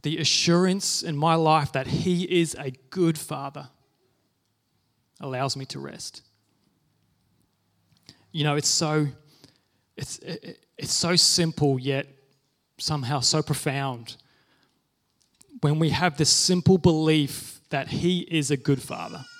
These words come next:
It so changes our, it so changes our perspective when we understand and we believe that he is actually who he said he is, that he is actually faithful,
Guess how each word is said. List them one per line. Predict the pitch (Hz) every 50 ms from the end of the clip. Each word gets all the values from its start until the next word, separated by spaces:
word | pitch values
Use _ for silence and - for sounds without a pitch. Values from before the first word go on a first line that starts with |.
| - - - - - - - - _ _ _ _ _ _ _ _ _ _ _ _ _ _ _ _ 480 480 480 494 494 - - 480 480 - 466 - - - - _ _ _ _
It | - -
so | - - - 170 156 175
changes | - - - 156 160 170 180 170 170 151
our, | - 147 147 151 156 - - - _ _ _ - 123 -
it | 170 -
so | - - 190 190
changes | 175 - - 156 175 180 175 170 165
our | 185
perspective | 196 - 147 - - - 156 165 - - 151 131 113 - - - _ _ _ _ _ _ _ _ _ _ _ _ _ _ _ _ _ _
when | 156 160 156
we | 156 147
understand | 151 160 165 165 160 - - - 156 147 156 156 151
and | 151 151
we | 156
believe | 151 - 151 143 143 151 151 151 139
that | 143 135 123
he | - 147 156 151
is | 151 139 147
actually | 135 - - 156 139
who | 107 151 151
he | 151 156
said | - - 156 139
he | 143 143 139 139
is, | 139 139 - - - - - _ _ _ _ _ _ _ _ _ _ _ _ _ _ _ _ _ _ _ _ _ _ _ _ _ _ _ _ _ _ _ _ _
that | - 147 131
he | 143 170 165
is | 156 139
actually | 160 151 156 - - 165
faithful, | 147 - - 170 151 156 160 - - - 175 165 165 165